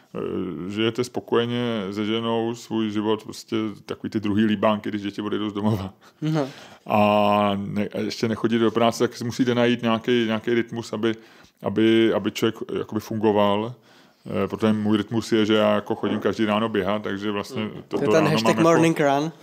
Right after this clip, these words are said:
Speaker 1: Mám morning run, takže ráno mám nějak vyřešený. No a pak si hledám nějakou dobu, kdy, eh, protože mě baví psaní, kdy, kdy nějak v klidu si jako můžu psát, no.
Speaker 2: No, mě to právě zajímalo, zajímalo, eh,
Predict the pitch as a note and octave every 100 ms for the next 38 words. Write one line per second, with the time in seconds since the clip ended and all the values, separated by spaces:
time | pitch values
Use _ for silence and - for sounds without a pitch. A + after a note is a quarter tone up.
0 | - G#2+ G#2+ G#2+ G#2+ A2+ A2+ A2+ A2 G#2+
1 | A2 A2+ A2+ A#2+ A#2 G#2+ A2 - A#2 A#2+
2 | C3 C3 C3+ C3 D3 C3 C3 C3+ C3+ C3
3 | C3 D3 C3 B2 C3 B2+ B2+ B2+ - -
4 | - - - A2 G2+ - A#2+ A#2+ A2+ B2
5 | B2 B2 A#2 A#2+ A#2 A#2+ A2+ A2 A2+ A#2
6 | A#2 - A2+ G#2+ A2+ A2+ A#2 A2+ A2 A2
7 | - - A2 G#2+ A2 - G2+ F#2+ F#2+ F#2+
8 | F#2 F2 F#2+ _ _ _ - - - -
9 | D3 D#3 D#3+ E3 E3+ E3 F#3 D3+ D#3+ E3
10 | D#3+ D#3+ D#3+ E3 D#3+ C3+ C#3 C#3+ C#3+ D3
11 | D3+